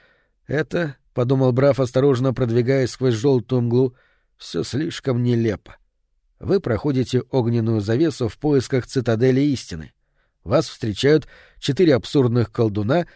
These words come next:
и рыжеволосая богиня. Затем вы идёте заполненным туманом коридором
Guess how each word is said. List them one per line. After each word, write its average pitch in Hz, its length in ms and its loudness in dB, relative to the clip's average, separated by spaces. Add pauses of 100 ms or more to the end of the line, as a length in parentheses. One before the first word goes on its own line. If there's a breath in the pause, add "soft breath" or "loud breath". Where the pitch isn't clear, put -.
(200 soft breath)
и 110 100 -2
рыжеволосая 131 800 2
богиня. 104 500 -2 (480)
Затем 139 520 0
вы 135 160 4
идёте 156 340 2
заполненным 139 720 2
туманом 135 480 2
коридором 135 540 0